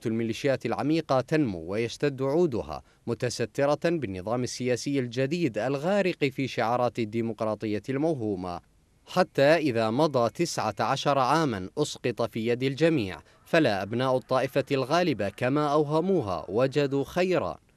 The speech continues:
ولا الساسة الذين رضوا بتسميتهم ممثلي الأقليات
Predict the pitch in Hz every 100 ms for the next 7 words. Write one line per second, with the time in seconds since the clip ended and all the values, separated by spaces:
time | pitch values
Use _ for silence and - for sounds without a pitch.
0 | _ - 110 127 123 - 151 170 180 170
1 | 185 165 113 120 117 113 139 160 120 90
2 | 92 117 - 131 151 - 110 87 98 113
3 | 110 139 135 135 117 110 139 131 135 151
4 | 165 175